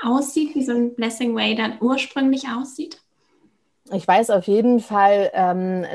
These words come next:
Speaker 2: dass eben dieses, also dieses Wünsche mitgeben auf vielfältige Art und Weise eben ein Teil davon ist,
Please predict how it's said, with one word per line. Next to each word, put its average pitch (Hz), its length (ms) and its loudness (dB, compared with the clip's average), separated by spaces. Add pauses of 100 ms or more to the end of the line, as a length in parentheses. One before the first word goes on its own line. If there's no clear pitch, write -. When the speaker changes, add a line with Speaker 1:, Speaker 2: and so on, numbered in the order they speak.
Speaker 2:
dass 175 440 0
eben 185 400 0
dieses, 170 360 -2
also 160 280 0 (260)
dieses 170 320 0
Wünsche 254 420 8
mitgeben 220 580 2
auf 170 160 0
vielfältige 190 680 2
Art 165 140 2
und 165 160 -2
Weise 208 360 4
eben 208 320 0
ein 190 260 -2
Teil 214 360 2
davon 220 460 0
ist, 240 360 2